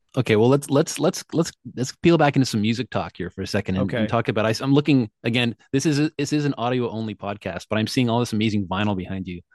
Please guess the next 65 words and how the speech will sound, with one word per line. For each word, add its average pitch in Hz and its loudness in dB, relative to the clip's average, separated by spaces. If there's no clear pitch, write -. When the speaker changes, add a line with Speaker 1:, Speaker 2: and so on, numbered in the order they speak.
Speaker 1:
and 95 -4
I'm 98 2
betting 110 2
Speaker 2:
Yeah. 101 2
Speaker 1:
some 110 0
of 104 2
this 107 -2
is 110 -2
from 110 2
your 98 2
youth. 104 2
Tell 151 0
me 208 4
what 196 4
was 165 0
playing 143 0
in 131 0
the 117 -2
house. 110 -6
What 120 -4
kind 135 -2
of, 104 -6
I'm 120 -4
assuming 139 4
it 110 -4
probably 117 -2
was 110 -2
vinyl, 90 -8
but 135 -2
specifically 147 2
what 117 2
kind 120 -2
of 110 2
music? 110 -2
And 113 0
was 113 2
it 120 -2
your 92 -4
parents 135 -4
playing 139 0
it 131 -2
or 90 -4
you 139 4
playing 135 0
it, 120 -2
or 110 -2
what 123 -6
kind 170 -2
Speaker 2:
My 202 0
Speaker 1:
of 254 -2
things 247 -2
you 254 0
Speaker 2:
parents 262 -4
Speaker 1:
could 220 -6
Speaker 2:
weren't 214 -2
Speaker 1:
find? 185 0
Speaker 2:
that - -18
into 196 -6
music, 127 -4
and 147 -2
I 156 -6
was 240 -4
a 226 -4
weird 170 -2
anomaly, 143 -4